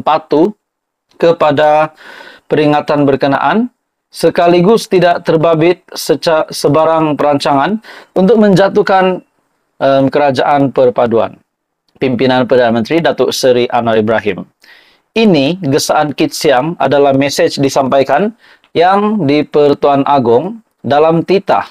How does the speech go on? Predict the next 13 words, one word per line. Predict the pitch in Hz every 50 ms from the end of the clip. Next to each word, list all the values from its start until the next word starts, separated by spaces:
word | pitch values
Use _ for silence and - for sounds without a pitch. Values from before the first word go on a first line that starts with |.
| -
ucapan | - - 135 123 - - 139 127 - - 135 135 135 131 131
baginda | 123 120 120 123 135 143 131 135 147 185 185
ketika | - - - - 139 - 151 139 139 139 -
perasmian | - 127 131 127 123 - - 131 131 123 123 135 160 190 180 _ _ _ - _ _ _ -
Parlimen | 135 135 135 139 143 139 135 135 139 170 208 233 247 _ _ _ _ _
ke | - 175 170 165
lima | 160 156 156 156
belas | 147 135 143 147 156 - - -
pada | - 127 123 127 127
Fe-, | - - 131 127 123 120 -
Februari | - - 131 123 120 113 123 120 117 127 123
yang | 123 120 113 117 117
lalu. | 120 120 117 104 - -